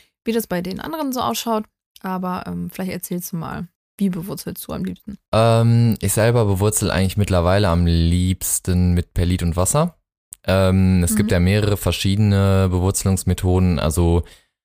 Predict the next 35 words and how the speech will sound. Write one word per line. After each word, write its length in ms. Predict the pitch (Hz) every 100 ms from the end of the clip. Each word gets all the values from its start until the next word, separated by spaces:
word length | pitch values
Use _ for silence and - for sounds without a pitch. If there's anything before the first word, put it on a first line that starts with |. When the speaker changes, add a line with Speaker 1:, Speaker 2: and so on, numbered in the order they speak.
| _ _ _ _
Speaker 2:
es 100 | -
gibt 140 | 95 -
viele 380 | - - 98 95
verschiedene 420 | 90 - 90 87
Medien, 400 | 85 90 90 82
wo 100 | 85
man 160 | 87 85
halt 160 | 78
eben 180 | - 82
seine 560 | 78 80 78 78 78 -
Ablegerstecklinge 1400 | 82 - 82 78 80 - 82 85 82 78 78 76 71 -
reintun 760 | 71 78 90 92 - 90 87
kann, 300 | - 82 82
um 180 | 82 87
die 100 | 82
halt 140 | 76
erstmal 280 | 78 80 80
zu 120 | -
bewurzeln, 540 | 76 71 87 - 95 85
bevor 260 | 78 78
es 80 | 76
dann 120 | 78
letzten 260 | 73 - -
Endes 220 | 71 76
in 100 | 64
Erde 260 | 69 98 107
geht 260 | 101 98
oder 260 | - 73 71
in 200 | 73 73
was 200 | 80 -
für 120 | -
ein 100 | 80
Substrat 440 | 78 73 - 80 -
auch 180 | 71 -
immer. 320 | 104 139 151